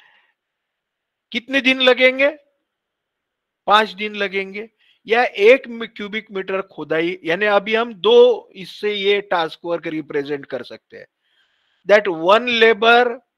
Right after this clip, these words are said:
completes point two cubic meter of the work in a day, that is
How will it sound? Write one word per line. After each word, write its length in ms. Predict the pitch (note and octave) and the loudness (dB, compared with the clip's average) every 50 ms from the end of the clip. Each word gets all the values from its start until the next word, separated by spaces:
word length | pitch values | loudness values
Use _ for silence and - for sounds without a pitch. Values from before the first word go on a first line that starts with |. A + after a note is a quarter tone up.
| _ _ _ _ _ - | _ _ _ _ _ -4
completes 800 | F#3+ F#3+ G3 G3+ F#3+ - A#3 A#3 A#3 B3 B3 B3 B3 - G#3 - - - _ _ _ _ _ _ _ _ _ _ _ _ _ - | -4 -4 -4 -6 -12 -12 -6 -4 -2 0 0 0 -2 -4 -10 -16 -18 -20 _ _ _ _ _ _ _ _ _ _ _ _ _ -6
point 280 | F3+ G3+ A3 A#3+ B3 A#3 - _ - | -2 -2 -2 -2 -4 -6 -12 _ -8
two 140 | C#4+ C#4+ C#4 - B3+ | -8 -8 -8 -8 -10
cubic 320 | A#3 G#3+ A3+ A#3 A#3 - B3 G#3+ G#3 | -8 -6 -6 -6 -6 -8 -8 -6 -6
meter 280 | G#3 G#3 - A#3 A#3 A#3 | -4 -2 -2 -2 -2 -2
of 280 | G#3+ G3+ F#3+ F3 E3+ | -2 -4 -6 -6 -4
the 140 | E3 E3+ E3+ D#3+ D#3+ | -2 -2 -2 0 0
work 300 | E3+ F#3 G#3+ A#3 - - - _ _ | 0 2 2 0 -2 -8 -16 _ _
in 280 | F3 F#3 G3+ G#3 G#3+ A3 - _ _ - | -8 -8 -8 -8 -12 -18 -20 _ _ -6
a 120 | F3 D#3 D3 C3 D3 | -4 -4 -4 -2 0
day, 240 | D3 D3+ F3 A3 A#3+ _ _ _ _ _ _ _ _ D#3+ | 0 0 0 -4 -8 _ _ _ _ _ _ _ _ -6
that 160 | D#3+ F3 F3+ | -6 -6 -4
is 200 | G#3 G#3 G3 F#3 | -8 -10 -12 -14